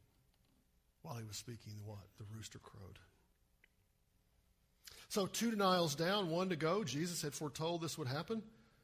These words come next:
He said, "Peter, uh, I tell you, Peter, the rooster will not crow this day until you deny three times that you know me." He had just said that just within twenty-four hours of this encounter.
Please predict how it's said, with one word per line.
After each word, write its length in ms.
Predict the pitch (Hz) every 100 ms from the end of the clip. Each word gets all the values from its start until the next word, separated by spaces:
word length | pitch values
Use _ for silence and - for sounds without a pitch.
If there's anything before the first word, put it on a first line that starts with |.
| _ _
He 80 | 139
said, 300 | 131 131 113
"Peter, 400 | 139 180 247 226 - - - - - - - _ _
uh, 100 | - 101 -
I 80 | 120
tell 200 | 165 165
you, 140 | 165
Peter, 280 | 175 208 190
the 120 | 127
rooster 420 | 131 180 185 190
will 160 | 151 139
not 220 | 143 139
crow 240 | - 180
this 180 | 190 185
day 280 | 156 170 202
until 260 | 143 151 139
you 100 | 131
deny 480 | 127 135 151 151
three 360 | 139 - 156 208
times 420 | 180 185 185 147
that 100 | 170
you 100 | 156
know 240 | 160 151 135
me." 180 | 110
He 160 | 98 165
had 200 | 139 101
just 320 | 151 180 -
said 220 | 190 185
that 320 | 135 123 120 120
just 260 | 147 - - -
within 500 | 143 139 165 165 151 - -
twenty-four 440 | 165 160 147 139
hours 320 | 127 120 110
of 80 | 117
this 220 | 123 - 120 - -
encounter. 540 | 123 - 123 107 104